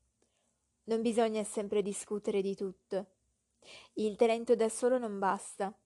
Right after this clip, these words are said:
E così via. Mi ha incuriosito e in qualche modo mi ha fatto digerire il titolo del capitolo nove. L'uomo è interamente uomo soltanto quando si gioca.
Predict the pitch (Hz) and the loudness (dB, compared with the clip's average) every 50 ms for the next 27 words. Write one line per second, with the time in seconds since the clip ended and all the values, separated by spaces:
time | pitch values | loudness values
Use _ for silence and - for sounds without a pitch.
0 | _ _ _ _ _ _ _ _ _ _ _ _ _ - 208 202 202 - 220 202 | _ _ _ _ _ _ _ _ _ _ _ _ _ 0 0 0 0 0 -4 -2
1 | 185 202 196 185 196 196 196 190 196 - _ _ _ _ _ _ _ _ _ _ | -2 -6 -6 -4 0 0 0 0 0 -4 _ _ _ _ _ _ _ _ _ _
2 | _ _ _ _ - - - - - - - - 220 226 233 240 240 - 269 254 | _ _ _ _ -20 -18 -16 -16 -16 -16 -8 -2 2 2 2 2 2 0 2 2
3 | 269 269 240 220 214 208 202 - 220 214 220 208 247 240 240 240 262 240 247 269 | 2 2 0 -2 -4 -4 0 2 2 2 2 4 2 2 2 2 0 -4 -4 -4
4 | 277 294 285 247 208 202 - - 208 202 - - - 214 214 214 208 - - 190 | -4 -4 -2 -2 -4 -4 -2 -4 -6 -6 -6 -4 -2 0 0 0 -2 -4 -4 -6
5 | 208 220 202 185 220 220 214 226 240 240 247 220 202 202 190 - - 226 - - | -6 -4 -2 2 2 2 4 4 2 4 4 4 2 0 -4 -8 -10 -8 0 2
6 | 254 247 214 202 185 - - 196 - 202 196 - - 202 202 202 196 196 190 180 | 2 4 4 2 -2 -2 -6 -8 -6 -8 -10 -6 -4 -4 -4 -4 -4 -6 -6 -6
7 | 180 180 185 185 185 214 - _ _ _ _ _ _ _ _ _ _ _ _ _ | -6 -6 -6 -8 -8 -8 -12 _ _ _ _ _ _ _ _ _ _ _ _ _
8 | _ - - _ _ _ _ _ - 214 202 214 233 247 262 269 262 240 202 202 | _ -20 -20 _ _ _ _ _ -6 0 4 4 4 4 4 -2 -2 -2 -2 -4
9 | 208 208 247 226 220 220 247 269 277 - 269 226 202 214 208 214 226 226 233 233 | -2 -2 0 0 0 -2 -4 -10 -8 -6 -6 -4 -4 -6 -8 -8 -8 -10 -10 -8
10 | - - 214 202 208 - 208 208 220 - 240 233 226 202 185 185 196 196 196 - | -4 -2 -2 -2 -2 -4 -6 -4 -2 -4 -4 -4 -4 -6 -4 -4 -4 -4 -6 -6
11 | - 196 175 180 170 175 175 - 196 185 | -10 -6 -2 -2 -2 -2 -2 -6 -10 -10